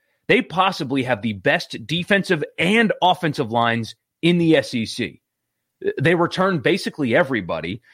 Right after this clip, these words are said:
And by the way, their running game is completely intact. Kellen Mond is gone, but the rest of Texas A and M largely is intact. They have N F L players on the offensive line, they have N F L players on the defensive line.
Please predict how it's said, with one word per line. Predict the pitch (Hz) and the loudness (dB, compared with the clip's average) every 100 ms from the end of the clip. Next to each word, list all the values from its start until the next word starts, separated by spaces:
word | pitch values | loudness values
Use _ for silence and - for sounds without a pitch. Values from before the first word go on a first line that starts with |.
| _ - | _ 0
And | 151 139 | 0 2
by | 139 147 | 2 2
the | 135 | 2
way, | 131 | 0
their | 117 | -2
running | 107 135 113 | -2 -2 -2
game | 98 95 95 | -4 -6 -8
is | |
completely | - 101 120 117 98 92 | -10 -8 -2 -2 -2 -2
intact. | 90 - 98 - _ | -2 -2 -4 -4 _
Kellen | 170 165 147 | 0 2 4
Mond | 147 143 104 | 2 2 -2
is | 95 | -2
gone, | 156 151 110 104 - _ 131 | 2 4 2 -2 -10 _ -2
but | 147 - | -2 2
the | 139 | 2
rest | 120 117 135 185 - - | 2 2 2 2 -2 -4
of | 143 - | -4 -4
Texas | - 165 156 139 | -4 -2 -4 -2
A | 131 123 | 0 2
and | 131 | 2
M | 139 104 | 2 2
largely | 107 143 156 123 127 117 110 | 4 4 4 0 -2 -2 -2
is | 110 | -2
intact. | 104 95 - 120 80 - | -4 -4 -2 -2 -2 0
They | 135 | 0
have | 120 107 | 2 0
N | 123 | 0
F | 135 135 | 0 2
L | 123 | 2
players | - 120 113 104 | 2 2 2 -4
on | 85 | -4
the | 98 | 0
offensive | 160 160 139 120 | 0 0 -8 -2
line, | 127 123 110 _ _ - | 0 0 -2 _ _ -2
they | 117 | 0
have | 107 | 2
N | 123 | 0
F | 113 | 2
L | 110 | 0
players | 113 113 113 101 | 2 2 2 -2
on | 85 | -6
the | |
defensive | - 160 165 143 120 101 | 0 2 2 0 0 -2
line. | 110 110 107 | 0 0 -2